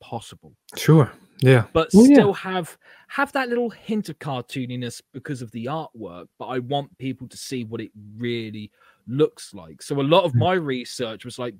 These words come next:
Speaker 1: digging out, like, Faces of Death and, like, the old kind of, like, Mondo movies.
Speaker 2: Yeah.
Speaker 1: And, and going through, like, medical journals and stuff, which
Speaker 2: Mm.
Speaker 1: it, it keeps you up at night, I tell you.
Speaker 2: <laughs> I'm sure it does.
Speaker 1: Um, <clears throat> there, there,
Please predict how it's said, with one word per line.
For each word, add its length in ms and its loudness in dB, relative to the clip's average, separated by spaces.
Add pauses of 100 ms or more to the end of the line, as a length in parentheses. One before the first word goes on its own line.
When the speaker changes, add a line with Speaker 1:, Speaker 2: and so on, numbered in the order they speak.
Speaker 1:
digging 300 -8
out, 240 -8
like, 220 -14
Faces 560 -12
of 140 -20
Death 340 -14
and, 100 -16
like, 160 -14
the 140 -8
old 240 -4
kind 260 -12
of, 60 -12
like, 180 -12
Mondo 580 -8
movies. 600 -20
Speaker 2:
Yeah. 640 0
Speaker 1:
And, 300 -6
and 160 -6
going 260 -4
through, 240 -14
like, 220 -16
medical 500 -12
journals 720 -10
and 160 -16
stuff, 560 -10
which 240 -10
Speaker 2:
Mm. 460 4
Speaker 1:
it, 160 -12 (160)
it 80 -6
keeps 280 -6
you 120 -4
up 160 -10
at 100 -16
night, 300 -14
I 80 -14
tell 200 -12
you. 160 -14
Speaker 2:
<laughs> 160 4
I'm 80 10
sure 260 8
it 80 -4
does. 300 6 (400)
Speaker 1:
Um, 180 0 (100)
<clears throat> 40 -18
there, 120 0
there, 260 -2